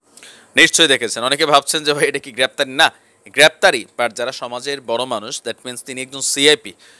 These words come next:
কমার্শিয়াল ইম্পর্টেন্ট পারসন, আর যথেষ্ট ধনাঢ্য ব্যক্তি, তো তাদের বিষয়গুলো হয় কি আমাদের মতো না আর কি। এখন তা ওনার বাসা থেকে যে মদটদ উদ্ধার হয়েছে বা,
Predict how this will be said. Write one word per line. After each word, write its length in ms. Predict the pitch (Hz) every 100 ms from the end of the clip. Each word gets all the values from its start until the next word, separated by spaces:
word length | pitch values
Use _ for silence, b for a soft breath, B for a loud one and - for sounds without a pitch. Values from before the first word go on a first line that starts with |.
| b -
কমার্শিয়াল 440 | 135 147 - 147
ইম্পর্টেন্ট 460 | 135 135 135 143 139
পারসন, 440 | 143 - 170 180 B B B
আর 320 | 113 113 113
যথেষ্ট 320 | 104 113 135 147
ধনাঢ্য 480 | 123 127 131 127
ব্যক্তি, 380 | 135 135 - 156 b b b
তো 120 | 135 131
তাদের 320 | 143 151 185
বিষয়গুলো 480 | 165 - 165 170 160
হয় 140 | 156
কি 120 | 160
আমাদের 340 | 143 127 131 139
মতো 220 | 135 113
না 180 | 101 90
আর 80 | 90
কি। 80 | -
এখন 240 | 92 131 123
তা 160 | 120
ওনার 260 | 120 135 143
বাসা 220 | 139 139
থেকে 240 | 151 151
যে 140 | 147 147
মদটদ 440 | 127 131 - 139
উদ্ধার 300 | 135 117 147
হয়েছে 320 | 139 131 131
বা, 240 | 120 127